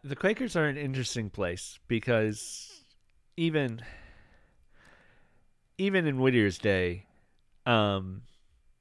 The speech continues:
a lot of big name Quakers were abolitionists and very progressive, and a lot of other Quakers with church power were just rich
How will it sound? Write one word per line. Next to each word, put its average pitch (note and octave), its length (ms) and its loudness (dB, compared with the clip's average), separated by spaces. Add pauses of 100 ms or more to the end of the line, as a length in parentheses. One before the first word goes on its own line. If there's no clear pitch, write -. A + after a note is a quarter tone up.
(1080)
a A#2+ 80 6
lot C3+ 480 6
of A#2+ 100 -2
big G#2+ 200 2
name G#2 280 0
Quakers E2 680 -4
were G#2+ 180 0
abolitionists F2 840 -2
and G#2+ 160 -10
very F#2+ 220 0
progressive, E2 800 -6 (800)
and F#2+ 800 -4 (1040)
a C#3+ 80 0
lot B2+ 240 6
of A#2 120 4
other A2+ 280 8
Quakers F#2+ 840 0
with G2 380 0 (160)
church - 360 2
power E2+ 520 -2 (540)
were F2 720 0 (260)
just G2+ 340 0 (200)
rich G#2+ 680 0